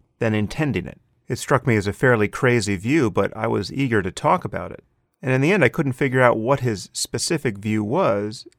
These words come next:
apart from the fact that it was absolutely clear that it was different from mine in precisely the way that I said it was. He believes that considering intentions in cases like this is a sign of moral confusion,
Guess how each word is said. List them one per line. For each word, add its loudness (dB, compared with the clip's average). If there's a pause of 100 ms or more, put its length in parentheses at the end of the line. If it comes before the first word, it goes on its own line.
(140)
apart 2
from -6
the -2
fact -2
that -4
it -4
was -4
absolutely -6
clear -2 (300)
that 0
it 0
was -2
different 0
from 0
mine 2
in -4
precisely 0
the 0
way 2
that 0
I 0
said 0
it 0
was. -12 (460)
He 0
believes 0
that -4
considering -2
intentions -4 (260)
in -2
cases -4
like -6
this -10 (320)
is -4
a -4
sign 2
of -2 (140)
moral 4
confusion, -4